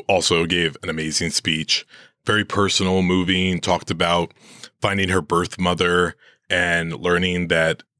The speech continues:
uh, Gina herself was a product of a possible rape. And first time she had really spoken about that publicly.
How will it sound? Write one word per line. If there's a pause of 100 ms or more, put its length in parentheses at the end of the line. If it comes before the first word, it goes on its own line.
(140)
uh,
Gina
herself
was
a
product
of
a
possible
rape. (640)
And
first
time
she
had
really
spoken
about
that
publicly.